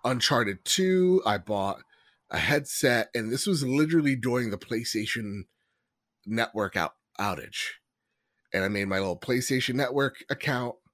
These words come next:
which I would end up remaking for some reason, I think. Nonetheless, um, that's where I fell in love with PlayStation. It was literally during the blackout, playing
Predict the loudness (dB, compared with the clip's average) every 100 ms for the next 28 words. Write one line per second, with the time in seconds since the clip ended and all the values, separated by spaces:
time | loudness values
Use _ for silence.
0 | _ _ _ -6 -2 -2 -4 -10 -18 _
1 | _ _ -12 -8 -6 -6 -4 -6 -8 -10
2 | -8 -6 -8 -8 -10 -12 -16 -20 -16 -10
3 | -8 -8 -8 -10 -12 -14 _ -20 -16 -12
4 | -12 -16 -20 _ _ -20 -18 6 8 10
5 | 8 6 -2 -20 -20 -12 2 6 8 6
6 | 2 0 2 6 6 6 4 4 2 0
7 | 0 0 0 -4 -8 _ _ _ -20 _
8 | _ _ _ -14 -14 -6 -4 -2 0 6
9 | 6 6 4 2 0 -2 -2 -2 -4 -8
10 | -12 -20 -20 -20 _ 2 4 4